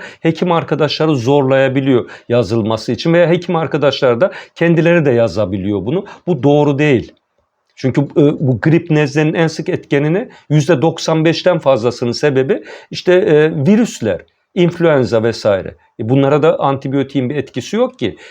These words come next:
Virüse ne etkili? Antiviraller etkili veya yüzde doksan beşi zaten kendiliğinden düzeliyor.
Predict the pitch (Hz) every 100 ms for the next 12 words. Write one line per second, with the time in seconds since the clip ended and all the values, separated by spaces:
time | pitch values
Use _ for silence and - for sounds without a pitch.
0 | - 160 170 - 170 226 175 - 175 277
1 | - - 190 202 - 208 214 214 208 147
2 | - 123 127 185 196 - - 190 175 180
3 | 208 208 - 170 147 131 131 165 151 151
4 | 185 175 143 131 143 190 196 170 160 127
5 | 90